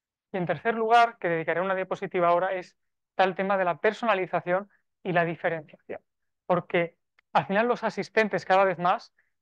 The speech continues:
lo que van a hacer es recomendar al usuario cuál es la mejor empresa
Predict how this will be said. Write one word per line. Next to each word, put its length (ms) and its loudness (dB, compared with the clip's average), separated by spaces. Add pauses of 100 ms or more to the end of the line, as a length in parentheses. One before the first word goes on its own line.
(140)
lo 120 2
que 100 -2
van 160 2
a 40 -4
hacer 200 -4
es 120 -2
recomendar 840 0 (220)
al 180 -2
usuario 680 -2 (1000)
cuál 220 4
es 280 -2 (120)
la 240 4
mejor 340 0
empresa 640 -2